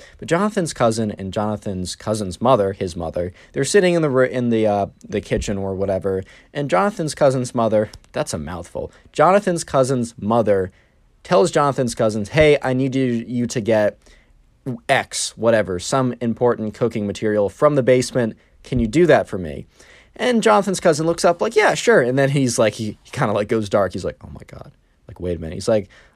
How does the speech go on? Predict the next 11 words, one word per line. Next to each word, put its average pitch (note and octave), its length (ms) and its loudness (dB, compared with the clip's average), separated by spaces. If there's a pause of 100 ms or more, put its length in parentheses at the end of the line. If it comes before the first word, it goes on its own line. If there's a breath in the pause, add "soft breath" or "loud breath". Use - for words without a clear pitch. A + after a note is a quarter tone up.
(140 soft breath)
"Uh," C3 840 6
he's A#2+ 220 -2
like, A#2+ 180 -6
"I A#2+ 80 -2
don't C3 260 -4
know A#2 120 -2
if A#2 80 -4
I A#2+ 60 0
totally A#2 260 -4
want D3+ 280 0
to." E2+ 280 -2